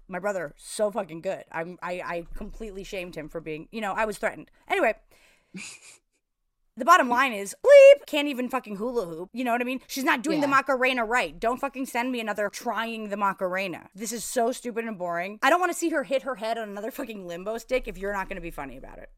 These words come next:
Speaker 1: You know? It was just like, because wh-, how do you respond to that
Speaker 2: Are
Speaker 1: when
Speaker 2: you supposed to
Speaker 1: someone
Speaker 2: say, "Wow, what a dumbass"?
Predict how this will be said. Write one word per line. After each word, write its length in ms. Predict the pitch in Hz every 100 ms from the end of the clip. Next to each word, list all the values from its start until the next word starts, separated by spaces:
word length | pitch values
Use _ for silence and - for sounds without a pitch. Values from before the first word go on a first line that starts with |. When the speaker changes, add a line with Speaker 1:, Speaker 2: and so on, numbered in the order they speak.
| -
Speaker 1:
You 120 | 196
know? 160 | 190 185 - 226
It 160 | 226
was 240 | 220 226 202
just 260 | 214 -
like, 440 | 208 190 185 175 - _ _ _ _ _ _ _ - 330
because 180 | 359 339
wh-, 200 | 330 320
how 160 | 381
do 60 | 403
you 120 | 415
respond 440 | 381 - 254 311
to 80 | 302
that 240 | 247 220 -
Speaker 2:
Are 0 |
Speaker 1:
when 140 | 285
Speaker 2:
you 80 | 285
supposed 300 | 254 302 277
to 60 | 294
Speaker 1:
someone 160 | 285
Speaker 2:
say, 60 | 247
"Wow, 380 | 208 254 254 220
what 160 | 196
a 80 | 208
dumbass"? 720 | 175 175 190 240 285 302 -